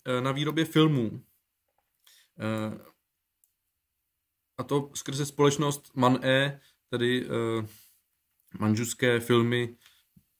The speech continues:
manžuské ateliéry. Největší hvězdou těchto ateliérů byla Yamaguchi Yoshiko,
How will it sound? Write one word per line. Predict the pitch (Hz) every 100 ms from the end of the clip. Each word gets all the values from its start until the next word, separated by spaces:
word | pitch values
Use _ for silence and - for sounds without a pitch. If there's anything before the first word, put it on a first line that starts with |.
| _
manžuské | 120 113 117 131
ateliéry. | - 139 131 117 101 - - - - - _ _ _ _ _ _ _ _ - - - -
Největší | 123 180 180 180
hvězdou | 156 131 151 151 165 - - - - _ - - -
těchto | - -
ateliérů | 127 139 139 143 143 165
byla | 147 151 147 147 - _
Yamaguchi | 131 147 151 170 156
Yoshiko, | 120 - 127 139 131 156 -